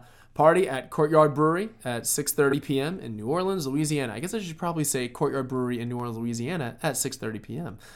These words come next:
Anyway, on that day, we're having a party, and it's gonna be a mighty fine shindig to commemorate the launch of season two.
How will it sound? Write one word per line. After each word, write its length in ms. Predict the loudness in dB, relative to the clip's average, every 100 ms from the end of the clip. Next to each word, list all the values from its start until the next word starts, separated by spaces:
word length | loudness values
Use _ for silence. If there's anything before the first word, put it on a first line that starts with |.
| -20 -12 -2
Anyway, 320 | -2 -2 -8 -18 -20 -12 0
on 140 | 2
that 120 | 4
day, 100 | 4
we're 80 | 6
having 160 | 6 6
a 20 |
party, 340 | 6 6 4 -6 -6
and 240 | -4 -2
it's 100 | -2 -2
gonna 80 |
be 120 | -4 -2
a 40 |
mighty 220 | 0 0
fine 200 | 0 0
shindig 420 | 0 -2 -2 -2 -6
to 60 |
commemorate 460 | -6 -4 -2 -2 -2
the 80 | -6
launch 460 | -6 -4 -6 -8
of 260 | -8 -8 -6
season 400 | -2 -2 -2 -4
two. 380 | -2 -2 -2